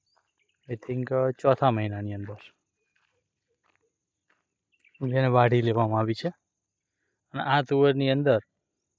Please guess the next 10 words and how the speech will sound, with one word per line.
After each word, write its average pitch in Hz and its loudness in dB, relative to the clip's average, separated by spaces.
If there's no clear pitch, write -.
પણ 127 -2
કંઈ 156 6
પણ 156 2
દવા 139 6
કે 135 -2
કંઈ 135 0
છાંટ્યું 127 -2
નથી. 127 -4
Only 147 2
for 147 2